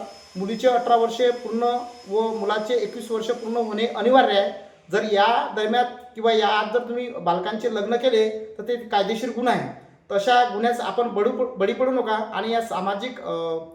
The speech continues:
अ, या, अ, सामाजिक कार्यास आपण, अ, सर्वांनी मदत करावी.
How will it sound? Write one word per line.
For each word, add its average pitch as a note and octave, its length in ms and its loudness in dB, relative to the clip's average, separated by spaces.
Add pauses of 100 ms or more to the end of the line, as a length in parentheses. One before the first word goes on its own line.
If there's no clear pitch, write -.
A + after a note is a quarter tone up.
(340)
अ, E3+ 80 -4
या, G3 180 4
अ, E3+ 520 2
सामाजिक G3 460 -2
कार्यास A#3 280 2
आपण, A3+ 200 0
अ, E3+ 480 -2
सर्वांनी A3+ 380 0
मदत A3+ 300 2
करावी. G#3 280 4